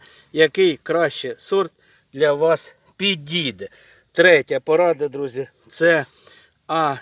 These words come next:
які добрива внести. Ми радимо, от в нас є це шкарлупиння з яйця. Просто, звичайно, це чистий кальцій.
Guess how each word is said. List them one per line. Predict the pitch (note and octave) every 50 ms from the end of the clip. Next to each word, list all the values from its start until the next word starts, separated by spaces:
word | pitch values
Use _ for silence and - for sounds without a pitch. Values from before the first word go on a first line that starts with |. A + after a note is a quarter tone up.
| - _ -
які | C#3+ D#3+ E3 - - F#3+ F3+
добрива | C#3+ F3+ F#3 F3 D#3 E3+ E3+ E3 E3 D#3 C#3+ - _ _
внести. | - B2 D3 F3 F3 E3 C#3 A2+ - - - A2 - _ _ _ _ _ _ -
Ми | - F#3 G3+ F#3 D#3+
радимо, | D3+ F3+ F3+ E3+ D#3+ C3+ D3 C3+ C3+ C3+ C3 A#2 - _ _
от | - C#3 C#3 - -
в | -
нас | D3+ E3+ E3 C#3 - -
є | D#3+ D#3 D#3 D#3 E3+ D#3+ C#3 A#2 - _ _ _ _ _ _ _ _ _ _ _ _ _ _
це | - - D#3 D#3 C#3+ B2+ A#2 - _ _ _ _ _ _ -
шкарлупиння | - - - - E3+ E3+ E3 D#3+ D#3+ E3 D3+ - E3 D3+ C3 B2 A#2+ B2+ C3
з | C3 D#3
яйця. | F#3 F#3+ F#3+ D#3+ - - A3 A3 F#3+ E3 - _ _ _ _ _ _ _ _ _ _ _ _ _ _
Просто, | - E3+ F3+ D#3+ - - - D3+
звичайно, | C3+ D#3+ E3+ - - F3+ F3+ E3+ D#3+ D3+ C#3+ C3+
це | - D#3 C#3+
чистий | - - F3+ E3 - - D#3+ D#3+
кальцій. | D3 - E3+ F3 E3 D#3 D3 C3+ - - C3 B2 -